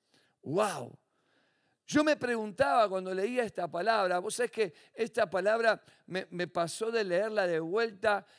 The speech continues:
cuando vine hace unos meses atrás en un avión en África y venía leyendo y Dios me clavó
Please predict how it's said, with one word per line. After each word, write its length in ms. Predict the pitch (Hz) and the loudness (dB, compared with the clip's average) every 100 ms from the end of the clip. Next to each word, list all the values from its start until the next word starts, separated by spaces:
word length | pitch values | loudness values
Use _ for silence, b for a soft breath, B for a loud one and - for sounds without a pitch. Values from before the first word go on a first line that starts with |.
| b | b
cuando 360 | - 170 170 180 | -6 -4 -2 -4
vine 360 | 214 220 202 | -6 -8 -6
hace 320 | 185 175 - 175 | -4 -6 -6 -6
unos 180 | 185 | -6
meses 380 | 175 202 202 170 | -6 -6 -6 -4
atrás 440 | 170 143 190 160 - | -6 0 2 2 -2
en 100 | 165 | -8
un 100 | 196 | -4
avión 340 | 180 165 202 | -2 0 -2
en 120 | 185 156 | -2 -8
África 540 | 175 214 208 214 196 B B | -10 -10 -6 -4 -6 B B
y 80 | 151 | -8
venía 320 | 170 190 220 | -6 -4 -6
leyendo 400 | 196 170 170 214 | -6 -6 -8 -10
y 40 | 185 | -10
Dios 280 | 190 233 - | -6 -6 -6
me 160 | - 165 | -14 -12
clavó 640 | 165 160 156 214 240 196 | -8 -8 -4 -2 -4 -6